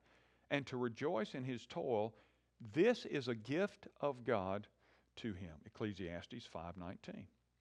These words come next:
So if God can negotiate the price of our salvation at the cross, don't you think he's qualified to help you negotiate successfully in business? Here's a second thought. Think long term. When someone feels burned in their business dealings with you,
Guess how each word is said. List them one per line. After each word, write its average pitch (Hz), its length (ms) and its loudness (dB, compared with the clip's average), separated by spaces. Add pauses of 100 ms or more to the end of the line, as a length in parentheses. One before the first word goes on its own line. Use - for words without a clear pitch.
(320)
So 190 240 4
if 151 200 -2
God 202 300 6
can 175 160 0
negotiate 147 560 -2
the - 80 -12
price 139 380 2
of 117 100 -2
our 113 120 2
salvation 113 800 2 (400)
at 127 180 2
the - 60 -10
cross, 113 600 0 (640)
don't 196 260 0
you 269 80 -2
think 226 240 -2
he's 190 180 -4
qualified 156 600 4
to 113 60 2
help 135 340 2
you 160 240 0
negotiate 117 680 4 (140)
successfully 110 1040 -2
in 113 120 -2
business? 120 520 -4 (720)
Here's 269 180 0
a 254 60 -2
second 170 360 0
thought. - 240 -10 (560)
Think - 200 -4
long 127 260 0
term. - 220 -6 (560)
When 123 120 0
someone 233 380 2
feels 156 320 0
burned 117 560 4
in 110 140 2
their 104 180 2
business 117 500 2
dealings 101 440 2
with 98 180 -6
you, 95 260 -4